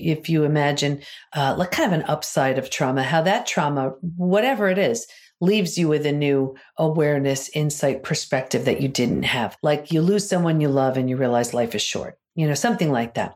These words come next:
Or you, you lose all your stuff in a, in a fire and you realize, "You know what, as long as we have each other, everything's fine."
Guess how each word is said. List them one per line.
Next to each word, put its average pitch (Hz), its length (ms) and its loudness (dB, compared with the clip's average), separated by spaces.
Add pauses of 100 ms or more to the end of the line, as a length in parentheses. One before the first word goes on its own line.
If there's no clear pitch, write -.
Or 180 140 2
you, 175 320 2
you 180 140 2
lose 220 240 2
all 196 120 4
your 185 80 0
stuff - 360 -2
in 156 100 2
a, 143 120 0 (220)
in 175 160 2
a 139 60 0
fire 185 480 0
and 160 120 -2
you 151 100 -2
realize, 147 500 2
"You 147 60 0
know 156 160 2
what, 156 260 2
as 156 100 -4
long 156 200 2
as - 180 -4 (320)
we 165 240 2
have 156 180 4
each 151 160 0
other, 143 220 2
everything's 135 340 -4
fine." 117 240 -10